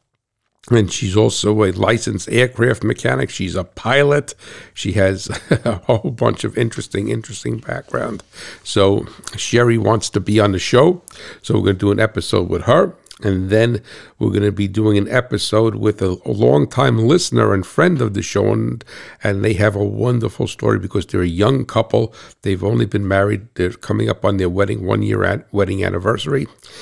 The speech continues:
and they both, both of their families have farms, and they're starting their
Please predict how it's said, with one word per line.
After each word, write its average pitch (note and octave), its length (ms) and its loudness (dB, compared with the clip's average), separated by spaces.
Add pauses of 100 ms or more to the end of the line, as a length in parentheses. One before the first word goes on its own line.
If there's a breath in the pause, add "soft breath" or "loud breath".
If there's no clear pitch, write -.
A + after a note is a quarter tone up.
(320 loud breath)
and F#2 320 -2
they F#2+ 140 -2
both, - 680 -4
both - 300 0
of G#2+ 160 -6
their G#2+ 120 4
families G#2+ 640 0
have F#2+ 180 -2
farms, C#3+ 640 2
and G2+ 180 0
they're G2+ 140 2
starting G2+ 480 0
their F#2+ 240 2